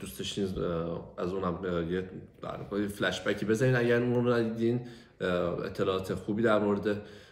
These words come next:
هزینه‌ها و مراحلی که باید طی بکنین گذاشتم. ولی، اه، در مورد چالش‌هایی که با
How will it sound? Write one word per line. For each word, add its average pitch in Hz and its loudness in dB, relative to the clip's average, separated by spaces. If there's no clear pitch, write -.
هزینه‌ها 98 0
و 101 0
مراحلی 92 2
که 92 -6
باید 87 0
طی 92 -2
بکنین 95 0
گذاشتم. 131 0
ولی، 160 4
اه، 127 6
در 127 6
مورد 139 4
چالش‌هایی 120 2
که 127 2
با 107 2